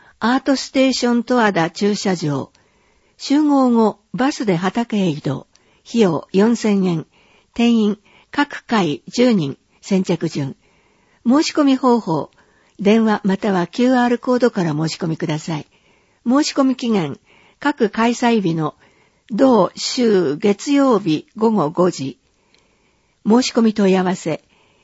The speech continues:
一般社団法人十和田奥入瀬観光機構、電話、二四の三零零六。十和田奥入瀬観光機構ホームページ、キューアールコード。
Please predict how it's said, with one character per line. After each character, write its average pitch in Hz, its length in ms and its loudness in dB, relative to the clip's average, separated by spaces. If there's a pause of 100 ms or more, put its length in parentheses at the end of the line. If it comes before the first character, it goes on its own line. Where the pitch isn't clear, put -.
(200)
一 214 180 -2
般 269 280 2
社 247 120 0
団 240 280 0
法 226 200 2
人 151 380 -6
十 254 80 -2
和 254 180 2
田 202 160 2
奥 240 120 2
入 254 160 0
瀬 240 160 -2
観 226 240 -2
光 220 220 0
機 - 100 -18
構、 143 380 -6 (360)
電 180 240 2
話、 160 200 -4 (440)
二 294 300 4
四 214 260 2
の 156 180 -2 (300)
三 247 380 2
零 220 280 2
零 190 420 0
六。 180 440 -4 (800)
十 269 80 0
和 247 120 4
田 208 160 2
奥 240 120 2
入 247 160 0
瀬 240 180 0
観 240 300 -4
光 247 200 0
機 - 120 -18
構 240 260 0
ホ 240 140 -2
ー 240 40 2
ム 240 140 0
ペ 226 200 0
ー 170 60 2
ジ、 147 300 -6 (300)
キ 196 140 0
ュ 175 100 4
ー 170 40 0
ア 170 60 -2
ー - 40 -4
ル 135 40 -6
コ 139 220 -6
ー 127 60 -8
ド。 - 180 -16